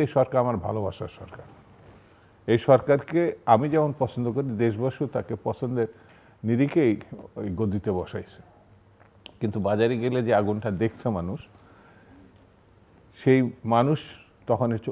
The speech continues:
হোঁচট খাচ্ছে, সেই মানুষ একটু উদ্বিগ্ন হচ্ছে, কারণ প্রত্যাশা ছিল যে একটা পরিবর্তনের মধ্য দিয়ে ন্যূনতম কিছু সুবিধা সে ভোগ করবে। সে এখন উদ্বিগ্ন রাস্তাঘাটে চলতে গেলে কখন ছিনতাইকারী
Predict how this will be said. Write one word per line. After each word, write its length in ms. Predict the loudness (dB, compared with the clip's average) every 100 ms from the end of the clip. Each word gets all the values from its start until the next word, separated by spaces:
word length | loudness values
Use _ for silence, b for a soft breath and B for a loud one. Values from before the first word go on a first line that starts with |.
| -6
হোঁচট 300 | -4 -4 -6 -8
খাচ্ছে, 320 | -14 -14 -18 -20 -20 _ -20 _ -4
সেই 160 | -2 -2 -2
মানুষ 200 | -4 -4 -8
একটু 120 | -4 -4
উদ্বিগ্ন 340 | -2 -4 -4 -6 -6
হচ্ছে, 260 | -12 -18 -20 B B B B -4
কারণ 180 | -2 -2 -2
প্রত্যাশা 420 | 0 2 2 2 2
ছিল 120 | 2 4
যে 40 | 2 0
একটা 140 | -2 0
পরিবর্তনের 540 | 0 0 -2 -2 -2 -2
মধ্য 140 | -2 -2
দিয়ে 120 | -4 -8 b b b b b b b -6 0
ন্যূনতম 480 | 2 4 2 2 2 2
কিছু 180 | -2 -2 -2
সুবিধা 300 | 0 2 2 2
সে 100 | 0 -2
ভোগ 140 | -4 -8 -8
করবে। 260 | -8 -10 -20 -20 _ _ _ _ _ _ _ _ -20 4
সে 120 | 6 6
এখন 180 | 4 0 -2
উদ্বিগ্ন 340 | -2 -2 -2 2 2
রাস্তাঘাটে 460 | 2 -2 -2 -2 -2
চলতে 220 | -2 0 -2
গেলে 140 | -2 -6 b b b b -6 0
কখন 260 | 2 2 -2
ছিনতাইকারী 600 | -2 2 2 2 0 0